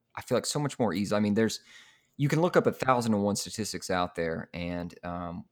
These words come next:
when you compare men and women, men are simply not as emotionally intelligent as women. Um, it's, science is, is pretty clear cut on that. Obviously, there's, there's differences and variances and stuff like that,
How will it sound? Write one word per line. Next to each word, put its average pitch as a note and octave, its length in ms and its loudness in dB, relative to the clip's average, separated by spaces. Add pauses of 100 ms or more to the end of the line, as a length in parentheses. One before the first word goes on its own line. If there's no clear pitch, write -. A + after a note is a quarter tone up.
(140)
when A2+ 260 2
you G2+ 40 0
compare C3+ 300 0
men G#2 200 4
and F2 160 0
women, F#2 360 0
men G#2 140 2
are F#2+ 80 -2
simply G#2+ 280 -2
not G2 220 0
as F#2 100 -4
emotionally F2+ 680 -4
intelligent D#2 520 -8
as - 120 -14
women. - 300 -18 (220)
Um, D#2+ 220 -12
it's, - 400 -14 (140)
science B2+ 400 0
is, F2+ 140 -6
is D#2 100 -8
pretty D#3+ 240 -4
clear - 300 -2
cut F#2 200 -2
on D2 120 -4
that. C#2 100 -4
Obviously, A#2 440 4
there's, F2+ 300 -2
there's - 260 -8 (280)
differences F#2+ 460 -4
and F2+ 120 -4
variances E2+ 520 -4
and D2+ 80 -10
stuff - 180 -12
like - 200 -8
that, G2+ 320 -2